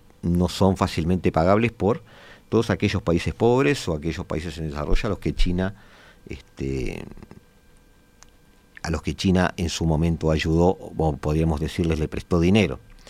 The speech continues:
Este ta-, este titular también es una versión bastante occidental del tema, ¿no? Es cierto que China prestó dinero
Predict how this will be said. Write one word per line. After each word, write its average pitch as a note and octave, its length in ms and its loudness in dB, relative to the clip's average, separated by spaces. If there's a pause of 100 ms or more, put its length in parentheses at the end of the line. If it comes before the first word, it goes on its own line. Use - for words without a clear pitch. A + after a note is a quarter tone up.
(800)
Este F#3+ 240 4
ta-, D#3 100 4
este E3 280 4
titular A#2 360 4
también A#2 220 4
es A#2 120 -2
una G#2 120 6
versión G2+ 340 4
bastante G2 320 4
occidental E2 580 4
del E2 180 2
tema, F#2+ 360 6
¿no? G#2+ 200 4
Es G2 120 0
cierto B2 360 0
que F2 120 2
China G#2 360 2
prestó F2 300 4
dinero G#2 460 4